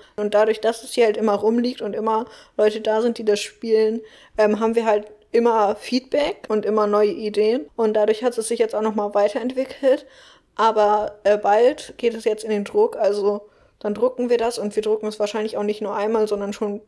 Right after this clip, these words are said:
paar mehrmals. Und das ist schon ein cooles Gefühl, wenn man so weiß, dass das Spiel, was, äh, man selber entwickelt hat, mit anderen Menschen natürlich auch noch gedruckt ist und dann vielleicht auch noch mehrfach gedruckt ist und dann in so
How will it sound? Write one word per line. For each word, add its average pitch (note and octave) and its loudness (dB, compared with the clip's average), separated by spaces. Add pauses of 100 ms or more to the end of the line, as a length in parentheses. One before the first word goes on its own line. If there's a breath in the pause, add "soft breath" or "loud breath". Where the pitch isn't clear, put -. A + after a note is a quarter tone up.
paar G#3 -8
mehrmals. A3 -6
Und G#3+ -4
das G#3+ 0
ist A3 -10
schon A#3 0
ein A3 -6
cooles A3 0
Gefühl, A3 -4
wenn G#3 0
man G#3 -2
so G#3 0
weiß, G#3 0
dass A3 -6
das G#3+ 0
Spiel, A3+ -4
was, G#3+ 0 (320 soft breath)
äh, G#3 2
man G3+ -4
selber A3 2
entwickelt A#3 -4
hat, B3 -6
mit G#3 -6
anderen G#3+ -2
Menschen G#3+ -2
natürlich A#3+ 0
auch A3+ -2
noch A#3+ -2 (120)
gedruckt A3 0
ist A3+ 0
und G#3+ -4
dann G#3+ 2
vielleicht G#3 2
auch G#3 -6
noch G3+ 0
mehrfach A3+ -2
gedruckt A3+ -2
ist A3+ 0
und G#3 -4
dann G#3 2
in G3+ -4
so G#3 -4